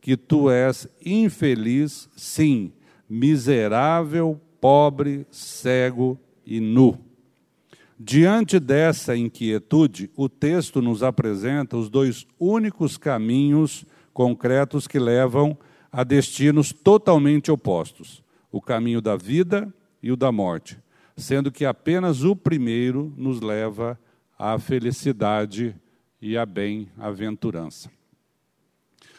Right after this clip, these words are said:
Nós vemos aqui que o mundo tem uma proposta, mas a palavra de Deus,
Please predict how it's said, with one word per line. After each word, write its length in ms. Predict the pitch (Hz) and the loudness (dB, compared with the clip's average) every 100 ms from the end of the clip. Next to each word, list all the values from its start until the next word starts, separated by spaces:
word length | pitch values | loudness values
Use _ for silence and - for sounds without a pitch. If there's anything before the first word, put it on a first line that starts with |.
| _ _ | _ _
Nós 220 | 123 127 | -10 -6
vemos 320 | 123 165 170 151 | -4 -2 0 -2
aqui 580 | 139 - 139 160 151 - _ _ _ _ _ | -2 -4 -4 -4 -8 -18 _ _ _ _ _
que 400 | 135 135 135 - _ - | -12 -8 -8 -12 _ -14
o 160 | 147 | -10
mundo 460 | 143 143 190 208 190 | -6 -4 -2 -2 -6
tem 280 | - 165 165 | -4 -2 -2
uma 200 | 151 135 | -4 -6
proposta, 1040 | 123 117 - 143 175 165 - 180 165 123 _ _ _ _ | -6 -8 -4 -2 -2 -4 -6 -6 -6 -14 _ _ _ _
mas 200 | 127 135 | -6 -4
a 60 | |
palavra 580 | 143 143 131 151 185 190 | -2 -2 0 0 0 -2
de 140 | 147 143 | -4 -8
Deus, 800 | 110 127 143 151 147 - - | -2 -2 0 -2 -8 -14 -20